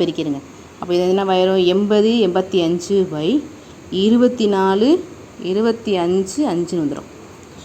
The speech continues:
இருபத்தி நாலாயிரம், இது எட்டாயிரம். இதை பார்க்கும்போதே தெரியுது. ஓகேவா? இது, இது எத்தனை டைம் இருக்கும் அப்படின்னா, மூணு டைம் இருக்கும். ஓகேங்களா?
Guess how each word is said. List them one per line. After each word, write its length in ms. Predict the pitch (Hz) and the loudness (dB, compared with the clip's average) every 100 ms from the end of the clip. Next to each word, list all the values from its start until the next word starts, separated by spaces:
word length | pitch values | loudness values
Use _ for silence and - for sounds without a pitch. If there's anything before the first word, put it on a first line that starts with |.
| - - | -12 -2
இருபத்தி 340 | 202 220 220 | 2 2 2
நாலாயிரம், 500 | 190 185 185 185 247 | 2 4 4 4 2
இது 60 | 190 160 | 2 0
எட்டாயிரம். 400 | - 170 160 147 | 0 0 0 -2
இதை 140 | 151 | 0
பார்க்கும்போதே 440 | 185 214 233 214 254 196 | 2 2 2 2 4 4
தெரியுது. 240 | 180 151 - - - 151 | 4 0 -6 -18 -18 -10
ஓகேவா? 280 | 147 180 | -4 -2
இது, 320 | 196 165 175 175 | 0 2 0 0
இது 200 | 190 180 | 2 2
எத்தனை 260 | 175 247 | 2 2
டைம் 220 | 226 202 190 | 2 4 4
இருக்கும் 240 | 185 185 | 2 0
அப்படின்னா, 240 | 151 175 | -2 -2
மூணு 360 | 220 160 220 240 | -4 0 2 2
டைம் 220 | 233 185 | 2 0
இருக்கும். 260 | 202 - - - - - - - - | 0 -4 -12 -20 -20 -20 -20 -20 -20
ஓகேங்களா? 300 | - 135 165 | -10 -2 0